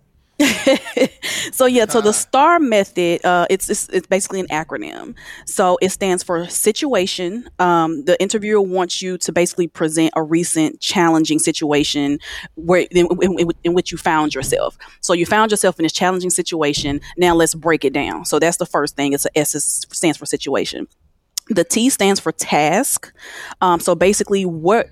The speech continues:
Speaker 1: were you required to achieve in this situation?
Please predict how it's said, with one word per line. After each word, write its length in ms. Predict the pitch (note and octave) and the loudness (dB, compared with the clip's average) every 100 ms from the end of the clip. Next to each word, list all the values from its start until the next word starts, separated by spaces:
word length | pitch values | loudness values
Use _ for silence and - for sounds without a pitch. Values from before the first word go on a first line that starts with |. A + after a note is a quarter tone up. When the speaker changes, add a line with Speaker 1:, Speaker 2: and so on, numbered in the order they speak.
| _ | _
Speaker 1:
were 240 | - E3+ F#3+ | -6 -2 0
you 300 | E3+ F#3 F3 | -2 -6 -4
required 680 | E3 E3 - D#3+ D#3+ D#3 - | -2 -2 -2 0 2 0 -2
to 200 | - F3+ D3 | -6 -4 -4
achieve 720 | - - G3+ D3+ B2 A#2 - - | -2 -2 -2 -4 -6 -10 -14 -2
in 200 | F#3 E3 | 0 2
this 140 | D#3+ | 2
situation? 800 | - C#3+ D3 C#3 F#2+ - D#2 - | 0 -2 0 0 0 -4 -8 -12